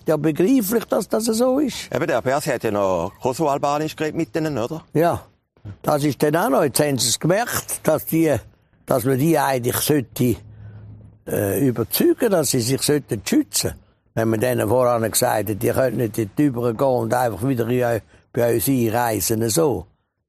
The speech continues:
Speaker 1: Hätten die sich natürlich schon einen Monat voran geschützt, ist ja klar. Aber das hat dann niemand gesagt.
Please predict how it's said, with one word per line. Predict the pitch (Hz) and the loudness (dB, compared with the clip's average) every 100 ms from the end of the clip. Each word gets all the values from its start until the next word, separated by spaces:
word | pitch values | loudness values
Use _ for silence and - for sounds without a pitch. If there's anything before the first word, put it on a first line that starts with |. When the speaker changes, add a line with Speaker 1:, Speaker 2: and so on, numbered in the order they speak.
| _ | _
Speaker 1:
Hätten | - 95 92 78 | -4 -4 -4 -4
die | 98 87 | -4 -2
sich | - | -4
natürlich | 92 90 110 104 95 | -6 -4 -2 -2 -2
schon | - 98 | -4 -4
einen | 98 | -2
Monat | 101 101 92 | -2 -4 -4
voran | - 117 139 160 165 | -2 0 0 -2 -2
geschützt, | 269 311 - 139 | -2 -2 -2 -4
ist | 110 | -2
ja | 110 | -4
klar. | - 123 202 214 - _ _ - | -2 0 0 -2 -8 _ _ -12
Aber | 80 | -8
das | 85 | -2
hat | 95 90 | -2 -2
dann | - 107 | -2 0
niemand | 113 107 101 | 0 0 -2
gesagt. | - 131 180 208 - - - | 0 0 0 -4 -8 -20 -20